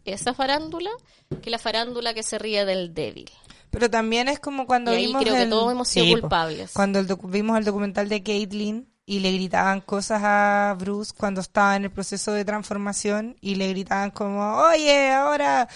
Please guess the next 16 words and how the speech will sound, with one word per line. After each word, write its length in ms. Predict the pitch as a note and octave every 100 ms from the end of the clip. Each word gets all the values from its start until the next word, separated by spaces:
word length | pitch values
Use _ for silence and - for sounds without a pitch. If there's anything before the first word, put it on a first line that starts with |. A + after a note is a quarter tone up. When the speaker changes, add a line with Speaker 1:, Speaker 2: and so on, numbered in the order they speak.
| - - _
Speaker 1:
Weón, 160 | F#3+ F#3+ F3+
Speaker 2:
¿cuándo, 280 | G3+ D4 C#4+
Speaker 1:
pa'l 100 | C#4+ -
hoyo. 220 | F3 E3 E3
Speaker 2:
¿cuándo 180 | - D4+
te 60 | D4+
vas 80 | D4
a 40 |
operar 220 | C#4+ D4
y 60 | D4
te 60 | C#4+
vas 80 | C#4
a 20 |
cortar 320 | C4+ C4+ D#4
la 120 | D4 C#4+
pichola?". 720 | D4+ - D#4+ D4 C#4 B3